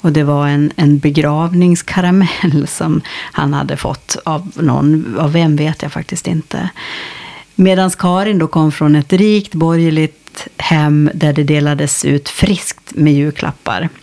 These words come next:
Och naturligtvis från den sidan då av familjen, mormor och morfar, så skickades det mycket julklappar till barnen här. Och Karl, han är nästan lite, han är lite bekymrad över det där,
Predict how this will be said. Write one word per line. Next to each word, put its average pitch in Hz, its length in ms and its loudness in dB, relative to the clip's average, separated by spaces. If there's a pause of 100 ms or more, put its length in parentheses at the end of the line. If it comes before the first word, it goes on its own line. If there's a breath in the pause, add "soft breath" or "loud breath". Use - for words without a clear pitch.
(520)
Och 185 120 2
naturligtvis 175 760 2
från 165 240 2
den 202 300 0
sidan 151 480 -2
då 135 240 -2 (240 loud breath)
av 147 120 -2
familjen, 143 540 2
mormor 151 440 4
och 147 60 4
morfar, 147 580 0
så 160 300 -2
skickades 185 640 -2
det 156 120 -2
mycket 180 580 4
julklappar 151 680 -2
till 143 280 0
barnen 143 480 -2
här. 175 280 -4 (260 loud breath)
Och - 220 -4
Karl, 240 320 0
han 190 140 0
är 208 60 -2
nästan 180 320 -2
lite, 165 320 -2 (460)
han 214 180 4
är 247 80 4
lite 202 200 0
bekymrad 151 680 0
över 87 220 -4
det 170 60 -4
där, 101 340 -4